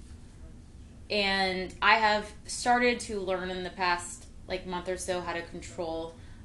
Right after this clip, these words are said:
my actual emotions. Like, not that I didn't before, but, like, the responses. So it's just a matter of apologizing or saying, "I'm wrong."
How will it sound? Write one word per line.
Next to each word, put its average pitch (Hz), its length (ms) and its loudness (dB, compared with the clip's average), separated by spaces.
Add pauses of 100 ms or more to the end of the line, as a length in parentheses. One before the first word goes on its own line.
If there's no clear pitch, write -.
my 175 320 0
actual 165 500 -2
emotions. 160 580 -8
Like, 190 140 2
not 247 140 6
that 247 100 4
I 220 60 6
didn't 190 200 0
before, 190 440 2
but, 170 200 2
like, 165 380 -4
the 175 120 -2
responses. 156 720 -4 (240)
So 240 240 2
it's 233 160 2
just 233 160 -2
a 214 60 -2
matter 185 260 4
of 170 60 -2 (520)
apologizing 190 800 2
or 175 80 -6
saying, 175 340 -6
"I'm 247 200 4
wrong." 170 340 0